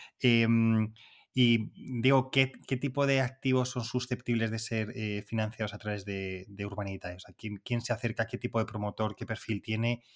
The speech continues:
¿Y qué activos trae ese promotor a, a Urbanitae para que los estudiéis? Y que luego, me, me gusta que me,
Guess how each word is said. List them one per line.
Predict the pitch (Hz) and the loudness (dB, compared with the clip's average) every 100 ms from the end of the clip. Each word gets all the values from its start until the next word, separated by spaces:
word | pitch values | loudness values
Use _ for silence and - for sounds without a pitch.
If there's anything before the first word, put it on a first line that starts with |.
| _ | _
¿Y | - | -6
qué | - | -2
activos | 113 - 104 95 | -4 0 0 -2
trae | - 98 92 | -4 -6 -6
ese | - - | -14 -10
promotor | 104 101 101 104 | -6 -6 -4 0
a, | 101 | 0
a | 101 110 | 0 -2
Urbanitae | 104 101 95 98 | -2 -4 -6 -4
para | 101 | -4
que | 95 | -4
los | 95 | -8
estudiéis? | 92 104 101 101 98 - _ _ _ _ | -8 -6 -2 -2 -4 -10 _ _ _ _
Y | - | -4
que | 107 | 0
luego, | 104 107 127 185 - _ _ _ | 4 4 4 2 -2 _ _ _
me, | 117 123 113 117 | -8 -6 -8 -4
me | 120 117 | 0 2
gusta | 120 - 143 139 - | 2 0 0 -4 -4
que | 139 | -2
me, | 135 131 | 2 0